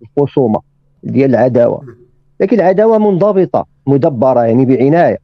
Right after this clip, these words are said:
Speaker 1: يعني كاين واحد النوع ديال تدبير استراتيجي لهذه الخلافات بيناتهم.
Speaker 2: مم.
Speaker 1: أحيانا كتظهر مناوشات عسكرية، هذا يضرب هذا، هذا يعني يقتل، آه، أو يغتال بعض هذه. هذا داخل في واحد النوع ديال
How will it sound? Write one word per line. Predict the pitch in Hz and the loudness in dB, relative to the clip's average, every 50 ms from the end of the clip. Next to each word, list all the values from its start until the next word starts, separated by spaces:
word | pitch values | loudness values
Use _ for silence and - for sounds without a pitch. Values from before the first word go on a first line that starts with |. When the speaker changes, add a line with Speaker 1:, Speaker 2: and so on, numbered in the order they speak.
| _ _ _ | _ _ _
Speaker 1:
يعني | - 104 110 123 113 | -8 -4 -4 -4 -2
كاين | - 135 123 135 | -2 -2 -2 -2
واحد | 123 - - 113 | -2 -4 -4 -2
النوع | 123 151 165 165 - | -2 0 0 0 -2
ديال | - 104 127 165 190 190 - - _ _ _ _ _ | -2 0 0 0 0 -2 -4 -10 _ _ _ _ _
تدبير | 139 127 110 127 185 160 | -4 -2 0 -2 -2 -2
استراتيجي | - - - 160 185 196 190 - 147 131 156 196 | -4 -6 -4 -2 -2 0 0 0 0 2 2 2
لهذه | 175 139 139 143 | 2 2 0 0
الخلافات | 147 127 - - 139 127 120 120 - 135 127 - | -2 -4 -2 -2 0 0 0 0 0 -4 -4 -2
بيناتهم. | 117 120 117 117 - - _ - 143 | -2 -2 -2 -2 -4 -6 _ -16 -16
Speaker 2:
مم. | 139 131 120 - - _ _ _ _ - | -16 -18 -20 -20 -20 _ _ _ _ -8
Speaker 1:
أحيانا | 143 - 190 214 262 285 277 233 | -4 -2 0 0 2 2 0 0
كتظهر | - 226 196 165 143 151 180 185 180 165 156 139 - - _ _ _ _ _ _ _ | -2 -4 -4 -2 -2 -2 0 0 2 2 2 0 -2 -6 _ _ _ _ _ _ _
مناوشات | 220 214 214 214 208 202 170 - 208 175 123 | -2 0 2 2 2 0 0 -2 -2 0 0
عسكرية، | 123 143 - - 165 147 151 147 147 151 139 131 135 | -2 -2 -2 -2 -2 0 2 2 2 2 2 2 2
هذا | 139 131 131 | 2 2 0
يضرب | 131 113 127 123 117 120 | 0 0 0 0 0 0
هذا، | 123 113 110 113 113 135 135 120 113 | 0 0 0 0 0 0 0 2 0
هذا | 120 117 123 123 117 - - _ _ _ _ _ _ _ - | 0 0 0 0 0 -2 -4 _ _ _ _ _ _ _ -4
يعني | 110 107 107 123 123 | -4 -2 0 0 0
يقتل، | 131 - - - - 139 131 127 131 127 123 123 120 120 | 0 -2 -4 -2 -2 0 0 2 0 0 0 0 0 0
آه، | 123 120 113 | 0 0 0
أو | - 101 123 120 | 0 0 0 0
يغتال | 123 123 113 104 - - 151 143 135 135 117 | 0 0 -2 -2 -2 -2 -2 0 0 0 0
بعض | 120 101 98 113 | 0 -2 -2 -2
هذه. | 123 117 113 113 120 127 127 - 175 | -2 0 0 0 0 -2 -4 -2 -2
هذا | 214 294 339 285 | -2 0 0 0
داخل | 214 247 233 - - 208 240 233 - | 0 0 0 0 0 0 0 0 0
في | 202 208 233 294 - _ _ _ _ _ _ _ _ _ | 0 -2 -2 -4 -8 _ _ _ _ _ _ _ _ _
واحد | - 147 - 160 147 147 | -6 -4 -2 -4 -2 0
النوع | 151 160 202 214 160 123 | 0 0 2 2 0 0
ديال | 127 120 147 160 160 156 147 143 135 - | 0 0 0 2 2 2 2 2 2 0